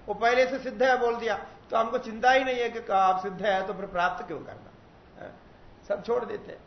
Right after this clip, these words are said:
तो इसीलिए एक श्रुति कभी-कभी जो है, श्रुति भी और गुरु लोग भी जो है ना, थोड़ा बहुत आपको कराने के लिए, कराए बिना तो होना नहीं है,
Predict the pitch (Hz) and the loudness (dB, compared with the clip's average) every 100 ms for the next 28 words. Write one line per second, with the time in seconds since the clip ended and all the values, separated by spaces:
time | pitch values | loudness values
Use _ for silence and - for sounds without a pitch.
0 | - - - - 220 269 269 269 254 254 | -20 -20 -20 -14 -12 -8 -2 4 4 4
1 | - 220 240 233 214 220 226 226 208 208 | -4 -10 -8 -4 -4 -2 -4 -4 -4 -2
2 | 214 208 190 190 208 190 208 196 190 185 | -2 -4 -10 -10 -10 -6 -2 -2 -2 -8
3 | 190 190 190 190 190 175 170 220 196 - | -8 -8 -8 -10 -8 -6 -6 -6 -10 -16
4 | - - 214 226 208 208 214 202 190 220 | -20 -6 0 2 2 -2 2 2 2 -2
5 | 208 185 190 208 208 202 214 214 202 226 | 0 2 2 2 -6 -6 -4 -2 0 2
6 | 247 240 240 240 202 214 254 226 190 202 | 2 0 -2 -2 0 2 2 0 -4 -6